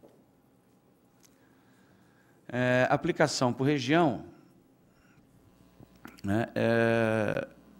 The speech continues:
eu só vou ler os totais, então, Acre, quinhentos e vinte e seis ponto quatro mil, milhões, mil, setecentos e trinta e um mil no Amazonas, é, no Amapá, quinhentos e trinta e três mil, vírgula quatro,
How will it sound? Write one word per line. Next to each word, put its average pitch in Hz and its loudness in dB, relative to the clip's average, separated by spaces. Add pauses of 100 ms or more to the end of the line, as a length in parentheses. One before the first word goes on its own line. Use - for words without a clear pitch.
(140)
eu 123 -2
só 135 2
vou 135 4
ler 131 4
os 127 0
totais, 151 2
então, 131 2
Acre, 127 2
quinhentos 127 -4
e 113 -8
vinte 123 -4
e - -16
seis 120 -4
ponto 123 -6
quatro 120 2
mil, 156 0 (160)
milhões, 143 0
mil, 160 6 (320)
setecentos 147 0
e - -12
trinta 135 0
e - 4
um 127 4
mil 123 4 (400)
no 107 2
Amazonas, 139 0 (360)
é, 117 2
no 120 2
Amapá, 120 4
quinhentos 117 -4
e 107 -8
trinta 117 -4
e 107 -2
três 110 -4
mil, 120 2
vírgula 107 -2
quatro, 151 0